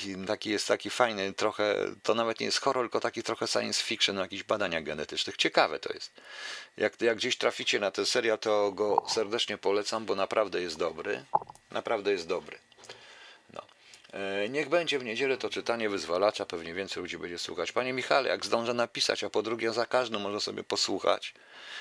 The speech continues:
bo on jest, y, w, na stronie K H T U w zakładce audiobooki pod nazwą Wyzwalacz. Wyzwalacz jeden jest pierwsza część. O, Dolores, Dolores, no, piękne imię Dolores,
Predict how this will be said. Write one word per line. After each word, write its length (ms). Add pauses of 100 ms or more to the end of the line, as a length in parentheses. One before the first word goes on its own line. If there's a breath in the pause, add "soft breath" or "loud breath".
(140 loud breath)
bo 400
on 260
jest, 560
y, 40 (260)
w, 500
na 120
stronie 360
K 140
H 160
T 300
U 300 (400 loud breath)
w 100
zakładce 1040
audiobooki 800
pod 240
nazwą 440
Wyzwalacz. 720 (440)
Wyzwalacz 560
jeden 320
jest 140
pierwsza 320
część. 560 (280)
O, 100 (640 loud breath)
Dolores, 840 (340 loud breath)
Dolores, 500
no, 80
piękne 360
imię 160
Dolores, 500